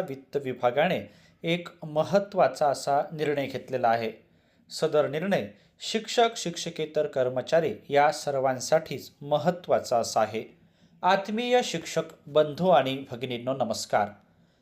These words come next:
मी माझ्या शैक्षणिक YouTube चॅनलमध्ये आपल्या सर्वांचं सहर्ष स्वागत करतो. वेतनवाढीच्या अनुषंगाने आज आपण वित्त विभागाचा एकोणवीस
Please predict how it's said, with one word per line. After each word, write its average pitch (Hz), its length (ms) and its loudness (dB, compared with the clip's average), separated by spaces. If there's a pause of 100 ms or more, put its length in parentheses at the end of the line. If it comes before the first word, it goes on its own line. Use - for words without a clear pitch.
(120)
मी 202 100 2
माझ्या 196 380 4
शैक्षणिक 175 720 0
YouTube 143 540 -2
चॅनलमध्ये 123 600 2 (400)
आपल्या 143 440 4
सर्वांचं 131 800 0 (120)
सहर्ष 165 640 0
स्वागत 117 560 2
करतो. 107 400 -2 (640)
वेतनवाढीच्या 180 1120 4
अनुषंगाने 131 640 0 (380)
आज 147 220 4
आपण 160 320 4 (320)
वित्त 208 320 0
विभागाचा 143 720 2 (320)
एकोणवीस 220 680 0